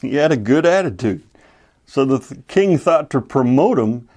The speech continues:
and make Daniel responsible for the administration of the whole realm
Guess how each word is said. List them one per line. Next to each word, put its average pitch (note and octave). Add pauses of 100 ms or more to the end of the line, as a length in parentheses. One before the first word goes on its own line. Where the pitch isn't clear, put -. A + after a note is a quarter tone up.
(240)
and D3
make D3
Daniel D#3+
responsible C#3
for C#3
the C3
administration D#3+
of D#3+
the D3
whole F#3
realm F#3+